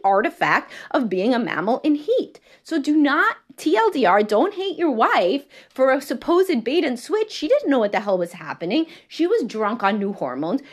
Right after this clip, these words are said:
She never liked your penis much. She didn't try to go down on you. She thinks bodies are disgusting. She didn't really ever like kissing if you go back and think about it. She certainly never liked to talk about sex openly,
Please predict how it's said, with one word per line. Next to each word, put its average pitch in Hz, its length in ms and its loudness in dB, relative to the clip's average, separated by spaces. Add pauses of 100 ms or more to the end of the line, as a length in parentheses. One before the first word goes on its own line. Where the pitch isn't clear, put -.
She - 300 -6
never 415 380 0
liked 175 320 -4
your 165 80 -10
penis 175 420 -4
much. 170 300 0 (160)
She - 160 -10
didn't 523 280 0
try 208 240 0
to 185 80 -4
go 175 160 -2
down 143 320 -4
on 139 160 -6
you. 165 160 -4 (160)
She - 160 -2
thinks 403 280 0
bodies 202 420 2
are 156 80 -2
disgusting. 160 760 -2 (160)
She - 180 -4
didn't 415 360 2
really 214 300 2
ever 190 200 2
like 160 260 0
kissing 185 360 -2
if 165 140 -4
you 190 40 -4
go 175 160 2
back 165 280 -4
and 143 120 -8
think 147 200 -4
about 131 320 -2
it. 214 120 0 (140)
She 269 160 -4
certainly 339 560 0
never 196 340 2
liked 175 320 0
to 165 320 -4 (200)
talk - 360 0
about 170 300 0
sex 170 400 0
openly, 175 520 -2